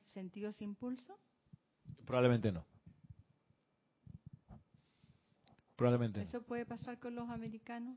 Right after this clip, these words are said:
Speaker 1: los norteamericanos,
Speaker 2: Claro.
Speaker 1: porque nacer ahí y estar como todo cubierto, todo protegido, no, no están cómodos y entonces no necesitan crecer espiritualmente.
Speaker 2: Sí, ¿ya pa' qué? Tan cómodos,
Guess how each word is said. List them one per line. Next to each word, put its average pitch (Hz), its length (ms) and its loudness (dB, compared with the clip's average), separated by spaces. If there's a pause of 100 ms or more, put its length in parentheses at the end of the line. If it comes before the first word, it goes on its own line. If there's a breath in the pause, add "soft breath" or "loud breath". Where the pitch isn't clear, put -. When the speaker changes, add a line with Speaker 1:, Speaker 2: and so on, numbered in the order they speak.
(160)
Speaker 1:
los 208 140 -10
norteamericanos, 208 800 -10
Speaker 2:
Claro. 110 220 -2
Speaker 1:
porque 202 120 -4
nacer 196 400 -10
ahí 208 400 -8 (400 soft breath)
y 202 120 -12
estar 196 420 -10
como 185 600 -10
todo 196 220 -6
cubierto, 202 760 -8
todo 185 300 -4
protegido, 208 720 -10
no, 196 260 -2 (420 soft breath)
no 202 180 -12 (220)
están 214 340 -8
cómodos 254 760 -4
y 220 120 -4
entonces 214 440 -8
no 214 100 -6
necesitan 220 920 -10
crecer 208 420 -10
espiritualmente. 226 880 -8
Speaker 2:
Sí, 208 140 -2
¿ya 143 180 4
pa' 139 140 2
qué? 143 200 -2 (920 soft breath)
Tan 151 240 8
cómodos, 185 640 6